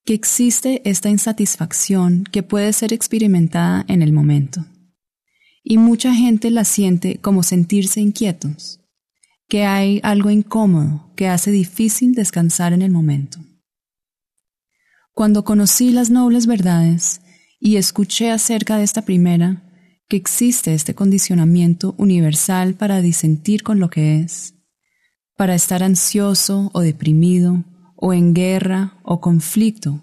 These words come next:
con cómo son las cosas, me dio gran alivio. Lo comparto con ustedes porque me he topado con mucha gente que tuvo la misma experiencia.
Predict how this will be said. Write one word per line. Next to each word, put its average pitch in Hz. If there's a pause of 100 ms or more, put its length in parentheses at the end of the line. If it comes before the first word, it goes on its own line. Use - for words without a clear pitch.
(140)
con 180
cómo 190
son 190
las 190
cosas, 170 (600)
me 190
dio 180
gran 190
alivio. 151 (840)
Lo 202
comparto 190
con 226
ustedes 185
porque 196
me 190
he -
topado 220
con 208
mucha 190
gente 190
que 185
tuvo 214
la 214
misma 175
experiencia. 180